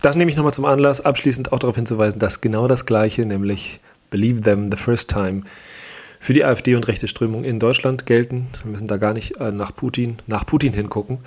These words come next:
sondern wir können, äh, uns auch das nochmal in Deutschland, ähm, wieder, immer wieder klar machen.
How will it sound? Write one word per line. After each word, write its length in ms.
sondern 380
wir 100
können, 360
äh, 140
uns 380
auch 180
das 180
nochmal 260
in 100
Deutschland, 520
ähm, 280
wieder, 280
immer 220
wieder 180
klar 260
machen. 380